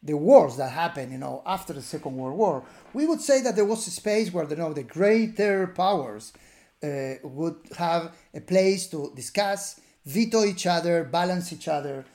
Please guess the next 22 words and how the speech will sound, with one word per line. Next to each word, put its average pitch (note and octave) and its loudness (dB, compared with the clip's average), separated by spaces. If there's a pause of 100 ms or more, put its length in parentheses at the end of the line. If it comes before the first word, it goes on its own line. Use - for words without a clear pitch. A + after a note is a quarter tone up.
(180)
the D3 -8
same G#3+ -2
way G#3 4
that, F#3 -2
you D3+ -6
know, D3+ -4
in D#3+ -6
a G3 -4
way, B3 0
many F3+ -2
explain, F3 -2 (300)
you D#3 -6
know, E3 -2
that D3 -4
nuclear F#3 4
power E3+ 0
balance, C3+ -2 (500)
uh, B2+ -6 (120)
that C#3+ -6
was D3+ -2
created F3+ 2
also, C3 -6